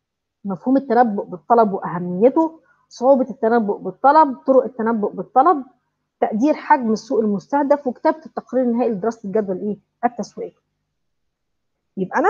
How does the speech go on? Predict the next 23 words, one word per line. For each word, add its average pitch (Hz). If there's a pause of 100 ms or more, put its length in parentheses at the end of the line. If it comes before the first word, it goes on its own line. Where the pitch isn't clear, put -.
(1300)
في 190
هذا 220
الفصل 320 (360)
هنتكلم 214
على 262 (240)
دراسة 226
الجدوى 220 (720)
بالنسبة 240
لفكرة 226
المشروع 202
الصغير 262 (400)
من 254
حيث 277
دراسة 214
الجدوى 196 (200)
المبدئية 294
ومن 220
حيث 269
دراسة 233
الجدوى 196
الإيه؟ 208
التسويقية. 202 (1200)
تمام. 285